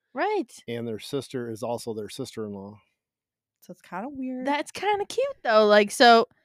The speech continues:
Speaker 1: siblings married siblings.
Speaker 3: Yeah.
Speaker 1: Yeah.
Speaker 3: So then, um,
Speaker 1: Cute.
Speaker 3: yeah, we just, our paths kind of crossed again, and then we started to date.
Speaker 1: They crossed again here at church,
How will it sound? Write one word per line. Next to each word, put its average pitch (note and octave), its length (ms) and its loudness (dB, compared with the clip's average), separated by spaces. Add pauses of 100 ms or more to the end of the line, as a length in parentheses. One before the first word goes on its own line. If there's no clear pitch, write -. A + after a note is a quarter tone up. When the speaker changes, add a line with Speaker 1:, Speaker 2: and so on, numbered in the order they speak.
(140)
Speaker 1:
siblings C#4+ 400 4
married B3 240 6
siblings. E3 520 -4 (160)
Speaker 3:
Yeah. G3 220 2 (300)
Speaker 1:
Yeah. A#3 200 0
Speaker 3:
So G3+ 380 0
then, E3 540 -4
um, D#3 220 -6
Speaker 1:
Cute. D4+ 300 0 (680)
Speaker 3:
yeah, B3+ 240 -2
we F3+ 180 -8
just, F3+ 340 -8
our E3+ 280 -2
paths E3+ 400 -8
kind F3 240 -10
of D3+ 200 -12
crossed - 440 -8
again, F#3+ 540 -4
and E3+ 220 -8
then E3 260 -8
we F3+ 260 -12
started A3 440 -14
to A#3+ 100 -18
date. - 560 -16 (680)
Speaker 1:
They A3 140 -4
crossed A#3+ 320 2
again A3 340 0
here A3+ 220 2
at - 140 2
church, - 520 2